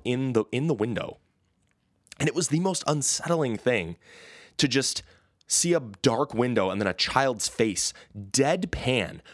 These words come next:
no expression, rosy cheek, blonde hair, toddler,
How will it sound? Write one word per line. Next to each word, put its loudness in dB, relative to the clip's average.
no 2
expression, 0
rosy 0
cheek, -2
blonde 0
hair, 0
toddler, 0